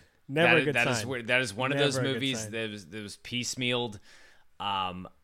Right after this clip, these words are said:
Speaker 2: not sure how many people understood basketball actually involved in the making of this movie. They were smart in surrounding themselves with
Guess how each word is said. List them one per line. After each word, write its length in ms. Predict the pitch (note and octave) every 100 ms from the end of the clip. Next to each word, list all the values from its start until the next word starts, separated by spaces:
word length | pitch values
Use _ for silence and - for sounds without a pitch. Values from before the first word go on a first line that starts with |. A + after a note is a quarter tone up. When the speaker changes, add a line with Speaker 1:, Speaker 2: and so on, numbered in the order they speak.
| _
Speaker 2:
not 400 | G2+ A2 A#2+ C#3
sure 280 | - - D3
how 240 | A2+ C3 C#3
many 180 | C#3
people 400 | A#2 B2 A#2+ B2
understood 520 | A2+ A2+ G#2+ - A#2 F#2+
basketball 640 | F#2+ G#2+ - A2 A2+ A2
actually 380 | F#2 C3+ - D3+
involved 420 | B2+ A2 A#2+ G#2+
in 60 | G#2+
the 80 | F#2+
making 400 | G2 A2 B2+ B2+
of 80 | B2
this 200 | C3 D3
movie. 460 | D3 C#3+ F3 F3 F#2+
They 200 | A2+ A2+
were 160 | A2+
smart 480 | - - A#2 A#2+ A#2
in 140 | G#2+
surrounding 680 | G#2 - G#2 G#2 A2+ A2+ G#2+
themselves 600 | G#2+ G#2 - A2+ G#2+ F#2 F2
with 240 | G#2